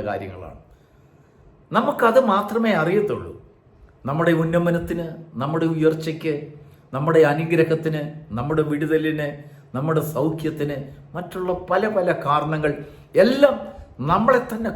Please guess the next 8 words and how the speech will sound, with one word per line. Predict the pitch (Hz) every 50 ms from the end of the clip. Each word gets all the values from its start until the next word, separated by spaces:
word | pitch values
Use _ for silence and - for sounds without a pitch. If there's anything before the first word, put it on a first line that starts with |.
| - -
കോൺസെൻട്രേറ്റ് | 160 170 175 165 165 170 208 233 226 208 208 214 202 190 - - 165 151
ചെയ്തിട്ടുള്ളതായ | - 147 135 131 139 127 - 131 127 123 120 107 104 113
വിഷയങ്ങളായിരിക്കും. | 110 104 107 - 113 113 113 107 90 82 - - - - - - - - - - - - - _ _ _ _ _ _ _ - - - _ _ - - - - - - - - - -
എന്നാൽ | 220 220 240 208 160 156 160 160 - - - - - - - - _ _ _ 131
ദാനിയേലിനെ | 127 151 196 247 269 320 320 311 311 294 262
സംബന്ധിച്ചിടത്തോളം | - - 208 208 226 214 - - 214 196 - - - 170 147 131 110 90 85 - - - - - _ _ _ _ _ -
ദാനിയേൽ | 147 170 196 240 277 269 285 277 262 214 165 143 139 - - - - - - - - -
തൻ | 170 208